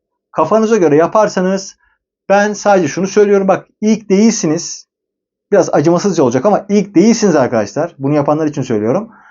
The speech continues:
Geçmişte bir sene kala aynı soruyu soran kişi geldi bana iki ay kala da aynı soruyu sordu. Yani bir insan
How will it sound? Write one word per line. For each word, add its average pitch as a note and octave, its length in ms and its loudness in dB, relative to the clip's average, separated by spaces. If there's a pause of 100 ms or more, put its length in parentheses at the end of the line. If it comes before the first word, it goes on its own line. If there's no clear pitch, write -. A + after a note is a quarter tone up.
(460)
Geçmişte G3 680 -2 (380)
bir F#3+ 220 2
sene G3+ 300 0
kala A2+ 360 -2 (140)
aynı A3 340 2
soruyu A#2+ 300 -2
soran A#2+ 500 -4 (160)
kişi A3 480 -2 (100)
geldi G#3 380 2
bana D3 280 -4
iki G3 300 -2
ay G3 160 2
kala F3 180 0
da F#3+ 100 -2
aynı F#3 260 0
soruyu D3 240 -4
sordu. A2+ 280 -6
Yani D#3 280 -2
bir A3 160 -2
insan F#3 380 -4